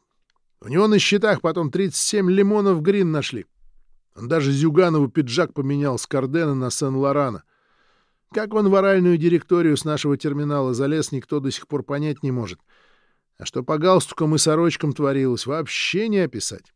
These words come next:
А Задовский, когда отчёт прочёл, два дня болел». Круто. А ты думал? Так вот, очко у Семёна, видно, играло. Знал, с чем дело имеет. И решил он себя обезопасить.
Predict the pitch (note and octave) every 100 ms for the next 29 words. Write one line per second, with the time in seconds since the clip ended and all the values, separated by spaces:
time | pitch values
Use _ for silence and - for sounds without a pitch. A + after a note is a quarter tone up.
0 | _ _ _ _ _ _ - G2 C#3 F3+
1 | D#3 - F#2 G#2 A2+ C3+ - - D#3+ -
2 | C#3 C#3 - D#3 G#2 G2 C#3+ A#2 C3+ D3
3 | B2+ C3+ A#2 - _ _ _ _ _ _
4 | - - - _ _ _ - - - -
5 | F#2+ _ _ _ _ _ C#4 C#4+ D4+ C4
6 | F#3 G2+ - _ _ _ _ _ - D#3+
7 | F#3 A#2+ _ _ _ _ _ _ _ D3
8 | D#3 - C4+ C#4 A3+ - G3+ G3+ F#3+ F#3+
9 | F3 E3+ E3+ D#3+ D3 D3+ C#3+ A2 - _
10 | _ _ _ _ _ _ A#2+ A#2+ E3 F#3
11 | D3+ - C#3+ C#3 D#3 C#3+ C3+ B2 G2 -
12 | _ _ _ _ - A#2 D3+ D4+ D#4 B3
13 | D#3+ G3+ G#3+ G3 F#3 - B2+ A#2 - -